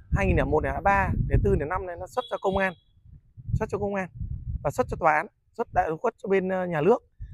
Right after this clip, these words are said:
Và nó là, nếu như không nhầm là Win Indo xuất ra Việt Nam là nó đổi lương thực thực phẩm. Đấy, Việt Nam mình đổi lương thực phẩm để lấy Win về. Đấy,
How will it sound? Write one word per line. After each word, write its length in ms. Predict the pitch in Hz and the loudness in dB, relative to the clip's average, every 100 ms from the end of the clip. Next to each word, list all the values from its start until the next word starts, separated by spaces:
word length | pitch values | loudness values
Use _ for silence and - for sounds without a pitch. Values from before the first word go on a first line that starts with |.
| - - | -16 -14
Và 500 | 135 135 131 131 135 131 _ _ _ _ _ - | -8 -6 -6 -8 -10 -14 _ _ _ _ _ -10
nó 80 | 180 | -4
là, 300 | 180 160 151 | 0 0 2
nếu 200 | 139 214 | 2 2
như 180 | 220 185 | 2 0
không 140 | 185 | 2
nhầm 180 | 170 135 | 2 2
là 60 | |
Win 180 | 135 180 | 2 2
Indo 180 | 180 185 180 165 - | 2 2 2 0 -4
xuất 160 | 214 | -10
ra 100 | - | -6
Việt 140 | 160 156 | -6 -4
Nam 220 | 175 165 | -6 -6
là 60 | |
nó 140 | 143 175 | -10 -6
đổi 300 | 214 170 110 | 4 4 4
lương 160 | 160 185 | 2 2
thực 120 | 156 | -2
thực 120 | 139 | -6
phẩm. 200 | 123 78 - _ _ _ _ _ _ _ | -8 -10 -16 _ _ _ _ _ _ _
Đấy, 180 | 117 135 _ _ - | -4 -4 _ _ -2
Việt 120 | 143 | 2
Nam 160 | 147 160 | 4 2
mình 100 | 143 | 2
đổi 120 | 120 | 0
lương 140 | 151 | 0
thực 100 | 156 | 0
phẩm 260 | 120 95 98 | -4 -10 -12
để 120 | 117 | -10
lấy 120 | 113 | -6
Win 220 | 170 190 151 | -2 -2 -4
về. 160 | 131 - _ _ _ _ _ - | -8 -10 _ _ _ _ _ -12
Đấy, 140 | 120 | -12